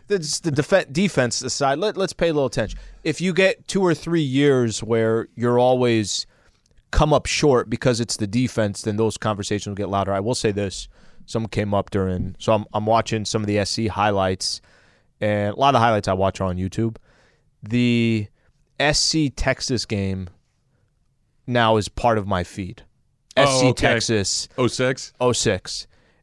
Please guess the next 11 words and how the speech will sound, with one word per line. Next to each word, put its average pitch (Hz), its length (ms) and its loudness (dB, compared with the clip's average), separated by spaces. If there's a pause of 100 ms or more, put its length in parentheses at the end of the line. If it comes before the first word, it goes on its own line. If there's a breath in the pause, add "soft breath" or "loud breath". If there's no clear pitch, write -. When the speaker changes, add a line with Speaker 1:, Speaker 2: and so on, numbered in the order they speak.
(120)
Speaker 1:
And 120 160 0
I'm 135 120 -2
like, 123 340 0
uh, 110 480 2 (580)
yeah, 135 180 -2
let's - 180 -12
click - 260 -16
on - 120 -18
that - 160 -20
real 117 100 -20
quick. - 320 -16